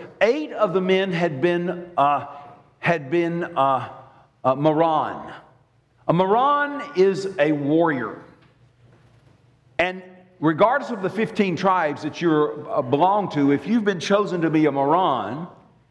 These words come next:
you are sent out into the bush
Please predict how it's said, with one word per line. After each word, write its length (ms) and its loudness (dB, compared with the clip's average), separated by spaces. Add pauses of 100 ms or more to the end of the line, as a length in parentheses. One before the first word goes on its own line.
(260)
you 300 2
are 180 2
sent 440 0
out 600 -2
into 280 0
the 100 2
bush 480 0